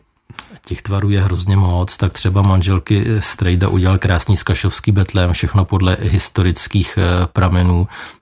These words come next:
kde je mraky figurek všech možných řemeslníků, včetně samozřejmě, eh, Ježíška a, a tří králů a všeho možného. Takže dělali se prostě i, i tři králové, dělali se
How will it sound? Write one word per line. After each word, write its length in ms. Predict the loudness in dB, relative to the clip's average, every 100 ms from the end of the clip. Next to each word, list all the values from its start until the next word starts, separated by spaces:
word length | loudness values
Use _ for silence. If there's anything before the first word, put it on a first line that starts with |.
| -2
kde 240 | 0 2
je 260 | 2 2 2
mraky 400 | 2 0 0 -2
figurek 580 | 0 -2 0 0 -2 -4
všech 360 | -6 -8 -10 -20 -4
možných 400 | -4 0 0 0
řemeslníků, 840 | 0 0 0 0 0 0 0 0
včetně 360 | 0 -2 0 0
samozřejmě, 680 | 0 -2 -2 -2 0 0 0 -4 -20 -20 _
eh, 400 | 0 0 0 -2
Ježíška 640 | 0 0 0 -2 -4 0 2
a, 260 | 2 2 2 2 2
a 120 | 0
tří 220 | -2 -6
králů 400 | -2 0 0 0
a 60 | 0
všeho 240 | 0 0
možného. 480 | 2 2 2 2 0 -2 -12 -18 _
Takže 260 | -2 2 2
dělali 280 | 2 2 0
se 200 | 0 -2
prostě 560 | -2 -4 0 0 0 0
i, 100 | -2
i 180 | -2 -4
tři 200 | -4 -2
králové, 640 | 2 2 2 2 2 2
dělali 260 | 2 0
se 260 | 0 0 -2